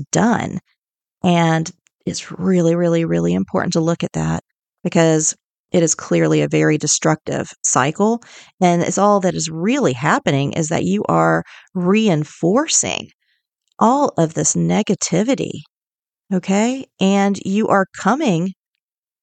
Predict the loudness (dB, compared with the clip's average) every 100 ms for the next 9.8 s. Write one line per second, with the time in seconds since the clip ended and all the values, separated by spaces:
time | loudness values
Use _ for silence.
0 | -6 -2 0 0 -2 -2 -2 0 -2 -4
1 | -10 _ _ _ _ _ _ 0 2 2
2 | 2 2 0 0 -2 -2 0 2 2 2
3 | 0 -2 -6 -8 -4 -2 -2 -2 -4 -2
4 | -4 -6 -4 -2 -2 -2 -2 -4 -6 -4
5 | -6 -8 -16 _ _ _ _ -2 -2 0
6 | -4 -2 -2 -4 -6 -6 -2 -2 0 0
7 | 0 0 0 0 -4 -8 -14 -16 _ _
8 | _ _ _ -2 0 2 2 2 2 0
9 | -4 -6 -8 -2 -2 0 -8 -10